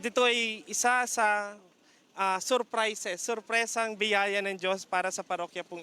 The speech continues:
ito, na magkakaroon ng ganung opisyal na replika, same size, yung ganun talagang dibuho, ah, mula doon sa ganung pagkakagawa.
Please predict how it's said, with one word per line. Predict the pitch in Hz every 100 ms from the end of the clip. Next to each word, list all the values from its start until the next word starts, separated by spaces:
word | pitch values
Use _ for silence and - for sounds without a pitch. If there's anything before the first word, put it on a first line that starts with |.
| 160
ito, | - 147 139 - - - - -
na | 190
magkakaroon | 196 202 202 208 220 214 226 220
ng | 208 190
ganung | 196 196 190 190 180 -
opisyal | 185 - 214 240 262 247
na | 214 202
replika, | 220 - 208 240 220 185 160 _ _ _ -
same | - 190 196
size, | - 202 220 240 240 - 196
yung | 202 196 190 190 196 185 165
ganun | 202 208
talagang | 208 202 202 202 202 202 196 190 185 180
dibuho, | 170 196 190 208 240 - - - - - - 180
ah, | 180
mula | 180 196 220
doon | 196 208 208
sa | 214
ganung | 190 202 202 196
pagkakagawa. | - 190 196 175 190 180 175 170 165 165 160 180 175 185 226